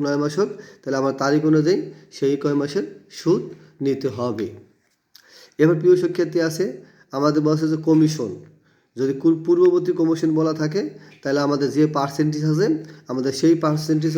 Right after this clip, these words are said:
অনুযায়ী আমরা ব্যবহার করব। কিন্তু যদি বলা থাকে যে কমিশন ধার্য কর পরবর্তী বলা থাকে, পরবর্তী থাকলে আমাদের যে পার্সেন্ট দেওয়া থাকবে সেক্ষেত্রে উপরে পার্সেন্ট দিয়ে গুণ করতে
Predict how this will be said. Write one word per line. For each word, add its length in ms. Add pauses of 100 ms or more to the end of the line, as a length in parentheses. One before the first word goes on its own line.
অনুযায়ী 300 (420)
আমরা 200 (320)
ব্যবহার 300 (100)
করব। 140 (160)
কিন্তু 340 (500)
যদি 240
বলা 180 (100)
থাকে 180 (200)
যে 60 (100)
কমিশন 320 (120)
ধার্য 200 (140)
কর 140 (140)
পরবর্তী 460 (100)
বলা 200
থাকে, 200 (460)
পরবর্তী 400 (100)
থাকলে 240 (560)
আমাদের 340 (140)
যে 80 (140)
পার্সেন্ট 400
দেওয়া 240
থাকবে 280 (640)
সেক্ষেত্রে 500 (480)
উপরে 220 (100)
পার্সেন্ট 320
দিয়ে 180
গুণ 120 (100)
করতে 180